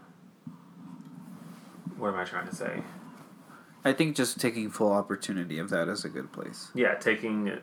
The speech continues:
Speaker 1: taking it and doing something with it, as opposed to, uh, just kind of like, "Well, let's wait," or, "Let's do it here." Uh, and so I would say new experiences are at the top of the list for us together.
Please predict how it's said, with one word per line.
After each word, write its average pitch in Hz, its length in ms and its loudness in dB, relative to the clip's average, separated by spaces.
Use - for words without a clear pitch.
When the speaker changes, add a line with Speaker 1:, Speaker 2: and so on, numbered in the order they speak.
Speaker 1:
taking 120 380 2
it 107 200 4
and 98 520 -4
doing 104 260 2
something 95 420 -2
with 95 200 0
it, 117 140 8
as 92 240 2
opposed 95 520 0
to, 98 400 -4
uh, 95 360 6
just 98 180 -8
kind 98 180 4
of 90 100 -2
like, 98 160 2
"Well, 175 260 6
let's 185 200 2
wait," 151 680 6
or, 123 280 4
"Let's 147 200 -4
do 156 140 0
it 151 80 -2
here." 139 580 0
Uh, 101 500 4
and 110 180 0
so 101 560 6
I 120 100 10
would 117 120 6
say 113 160 2
new 104 260 4
experiences 104 800 0
are 101 80 4
at 92 100 2
the 95 60 -6
top 98 300 2
of 98 40 -12
the 98 60 -6
list 95 280 -4
for 98 200 0
us - 200 -8
together. 120 720 0